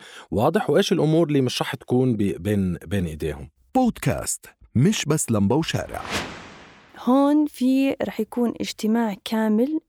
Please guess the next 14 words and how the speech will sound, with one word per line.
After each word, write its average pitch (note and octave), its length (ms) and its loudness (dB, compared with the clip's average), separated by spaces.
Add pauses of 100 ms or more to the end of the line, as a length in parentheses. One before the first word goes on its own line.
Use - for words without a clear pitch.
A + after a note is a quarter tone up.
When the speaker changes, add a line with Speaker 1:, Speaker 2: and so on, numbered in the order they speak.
Speaker 3:
إحنا A3 240 0
نوضح G#3 480 -2
فيه A#3+ 320 -2
شو - 180 -6
الدور G#3 420 0
والمهام G#3 540 0
المطلوبة G3+ 500 -2
من G3+ 120 2
البلدية G#3+ 580 0
حسب C#4+ 360 -4
قانون B3 280 4
الإدارة B3 380 2
المحلية. C4+ 580 0
Speaker 1:
مهم. A2+ 200 0